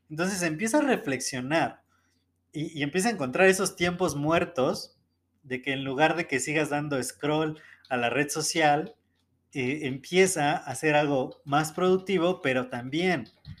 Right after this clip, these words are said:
de los tiempos que ya utilizas y dices, "Pues es que estoy ocupado",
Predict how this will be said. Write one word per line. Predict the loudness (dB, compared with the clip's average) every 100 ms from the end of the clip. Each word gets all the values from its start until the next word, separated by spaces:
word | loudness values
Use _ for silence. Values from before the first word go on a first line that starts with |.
| _ _
de | -2
los | -2 0
tiempos | -2 0 0 -2
que | -4 2
ya | 4 4
utilizas | 0 -2 0 0 2 2 2
y | -4 -12 -10
dices, | -6 -4 -6
"Pues | -6 -4
es | -4
que | -2
estoy | -4 0 0
ocupado", | 0 -2 2 4 4 0